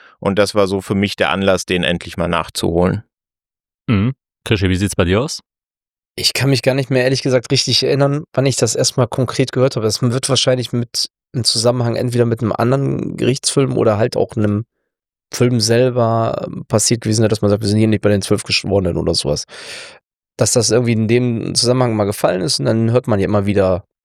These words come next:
Speaker 3: von dem Film oder sieht ihn in irgendwelchen Listen zu den Top hundert Filmen, die man auch, wie du schon sagtest, immer mal gesehen haben sollte in seinem Leben.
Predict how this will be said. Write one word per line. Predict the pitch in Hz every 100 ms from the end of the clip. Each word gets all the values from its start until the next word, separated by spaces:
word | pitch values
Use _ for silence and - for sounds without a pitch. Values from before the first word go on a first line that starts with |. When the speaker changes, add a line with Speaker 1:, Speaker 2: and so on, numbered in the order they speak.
| _ _ _ _
Speaker 3:
von | -
dem | 92
Film | - 92 85
oder | 120 113
sieht | 117 117
ihn | 120
in | 101
irgendwelchen | - 117 113 117
Listen | 92 92 - 101 92
zu | 107 110
den | 104 104 104
Top | 117 127
hundert | - 120 113
Filmen, | - 117 117 113 110 -
die |
man | 110 107
auch, | - 110
wie | -
du | 107
schon | 101 101
sagtest, | 101 101 -
immer | 113
mal | 113
gesehen | 113 107 113
haben | 110 107
sollte | 104 104 -
in | 104
seinem | 107 104
Leben. | 101 104 104